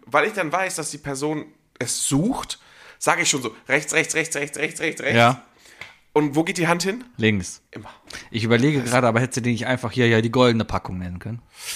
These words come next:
Speaker 1: Ja, die heißt immer Amber.
Speaker 2: Ja, die heißen so.
Speaker 1: Amber ist nicht Gold, Sebi.
Speaker 2: Aber
Speaker 1: Amber ist Bernstein.
Speaker 2: ich will den Standard, den Standard-Kiosk-Verkäufer nichts, ja, aber ich glaube, man würde denen das Leben leichter machen, wenn du sagst,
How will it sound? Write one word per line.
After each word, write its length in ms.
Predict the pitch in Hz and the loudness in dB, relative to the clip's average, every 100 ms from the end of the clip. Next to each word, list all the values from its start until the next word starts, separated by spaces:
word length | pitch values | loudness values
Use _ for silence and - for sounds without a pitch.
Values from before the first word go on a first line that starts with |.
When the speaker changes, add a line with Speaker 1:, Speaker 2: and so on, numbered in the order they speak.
| - - | -10 -8
Speaker 1:
Ja, 80 | 117 | -4
die 60 | 131 | -2
heißt 160 | 165 | -2
immer 140 | 165 - | -4 -6
Amber. 320 | 180 151 - | -6 -6 -2
Speaker 2:
Ja, 180 | 120 151 | 6 6
die 140 | 147 139 | 8 6
heißen 500 | 151 156 151 - 135 | 8 8 6 2 2
so. 140 | 104 | 4
Speaker 1:
Amber 400 | 175 202 208 208 | 4 4 6 6
ist 260 | 196 - - | 6 2 2
nicht 340 | 196 - - | 2 2 4
Gold, 580 | 190 185 165 135 117 110 | 8 10 10 6 2 -2
Sebi. 720 | - 120 120 113 110 104 98 - _ _ _ _ - - - - - _ _ | -2 0 0 -2 -6 -10 -12 -16 _ _ _ _ -20 -18 -18 -20 -20 _ _
Speaker 2:
Aber 260 | - 113 123 - | -2 0 0 0
Speaker 1:
Amber 300 | 143 180 180 - | 0 2 -2 -2
ist 240 | - - | -8 0
Bernstein. 520 | 139 139 143 139 147 | 4 4 2 0 2
Speaker 2:
ich 200 | 131 117 | 2 2
will 280 | 143 180 190 | 4 6 6
den 160 | 175 160 | 6 2
Standard, 960 | - 151 160 160 151 147 143 - - _ _ _ _ | 2 2 2 2 4 4 4 -4 -16 _ _ _ _
den 100 | 131 127 | -4 -2
Standard-Kiosk-Verkäufer 1700 | - 143 147 135 - - - - - 147 120 - 107 117 104 95 95 | 2 2 2 0 -2 -10 -10 -14 0 4 4 4 0 4 2 2 -4
nichts, 380 | 87 85 - - | -4 -6 -8 -2
ja, 140 | 110 | 2
aber 100 | 143 | 2
ich 100 | 127 | 0
glaube, 260 | - 135 160 | 0 0 2
man 180 | 143 135 | 2 4
würde 300 | 151 135 131 | 2 2 2
denen 160 | 123 | 2
das 100 | 117 | 2
Leben 260 | 117 127 117 | 2 2 4
leichter 340 | 107 110 - | 4 4 2
machen, 220 | 113 113 113 | -2 0 -2
wenn 100 | 107 | 0
du 80 | |
sagst, 320 | 107 110 - | 2 0 -2